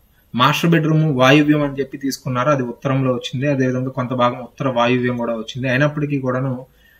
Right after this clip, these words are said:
మాస్టర్ బెడ్‌రూమ్ దీనికి అంత మంచి యోగ్యమైనటువంటి ప్రదేశం కాదు. ఇక్కడ వచ్చినటువంటి అటాచ్డ్ బాత్రూమ్ వచ్చేసి సోమ పదదేవత ప్లేస్లో వచ్చింది.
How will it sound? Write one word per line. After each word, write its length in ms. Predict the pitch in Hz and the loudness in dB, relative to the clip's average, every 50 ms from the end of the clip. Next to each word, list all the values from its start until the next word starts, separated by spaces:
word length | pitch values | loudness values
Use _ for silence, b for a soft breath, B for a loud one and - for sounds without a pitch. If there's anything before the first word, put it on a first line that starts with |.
| b b 113 | b b -4
మాస్టర్ 460 | 107 110 120 131 147 143 - 170 165 | 0 2 2 2 2 0 0 0 2
బెడ్‌రూమ్ 360 | 156 156 143 151 156 156 147 | 2 2 2 0 0 2 4
దీనికి 360 | 135 135 135 127 - 139 - - _ - | 4 2 2 0 -4 -8 -10 -10 _ -10
అంత 200 | 120 127 135 135 | -6 -6 -2 -2
మంచి 440 | 147 135 127 123 131 127 - - 143 | -2 -2 0 -2 -2 -4 -2 0 0
యోగ్యమైనటువంటి 720 | 131 127 131 131 135 143 139 139 131 127 - 127 123 117 | 2 2 2 4 4 4 4 4 2 0 -2 -4 -8 -10
ప్రదేశం 440 | - 120 117 113 120 120 120 - 123 113 - | -8 -8 -6 -6 -4 -6 -8 -10 -14 -16 -16
కాదు. 240 | 113 110 110 123 147 - _ _ _ _ _ _ - - | -14 -14 -12 -14 -16 -16 _ _ _ _ _ _ -6 -4
ఇక్కడ 200 | 135 - 165 156 | 0 2 2 2
వచ్చినటువంటి 500 | 147 - 165 165 160 160 160 160 156 170 - - | 2 2 2 2 2 2 2 0 0 -2 -2 -2
అటాచ్డ్ 440 | 127 131 - 165 196 190 - 196 180 | -2 2 2 0 0 0 -2 -2 2
బాత్రూమ్ 380 | 170 156 151 151 - 147 143 | 2 2 0 0 -2 -4 -4
వచ్చేసి 680 | 139 131 - - 135 123 - - 143 123 127 139 147 147 _ _ _ _ _ _ _ _ _ _ - _ _ _ _ - - - | -4 -4 -2 -4 -4 -2 0 -2 -2 -2 -2 -4 -6 -10 _ _ _ _ _ _ _ _ _ _ -20 _ _ _ _ -20 -20 -10
సోమ 340 | - - 156 160 160 175 175 | -2 0 2 4 4 4 4
పదదేవత 540 | 156 156 143 139 135 135 135 127 131 117 - | 4 4 4 4 6 4 4 4 0 -2 -4
ప్లేస్లో 320 | 127 117 113 - 131 117 | -4 -4 -4 -6 -8 -10
వచ్చింది. 420 | 117 117 - - 127 113 123 135 | -10 -10 -12 -12 -10 -8 -8 -10